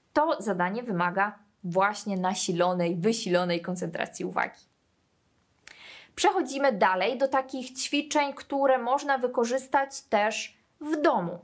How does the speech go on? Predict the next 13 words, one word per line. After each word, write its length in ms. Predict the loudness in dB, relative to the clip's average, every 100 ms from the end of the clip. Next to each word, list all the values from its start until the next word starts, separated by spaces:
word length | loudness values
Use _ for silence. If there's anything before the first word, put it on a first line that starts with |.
| -6
Niekoniecznie 760 | -4 0 0 0 -2 -2 -2 -2
w 80 | -2
szkole, 400 | 0 2 4 4
ale 260 | 4 0
też 180 | -2 -2 0
w 40 | 2
domu. 340 | 2 0 -8 _ -20 -20 -6
Można 280 | 0 2 2
je 100 | 0
też 160 | -2 -4
podawać 640 | 0 0 2 0 -4 -6
rodzicom 540 | 0 2 2 0 0 0
właśnie. 440 | 0 -2 -8 -16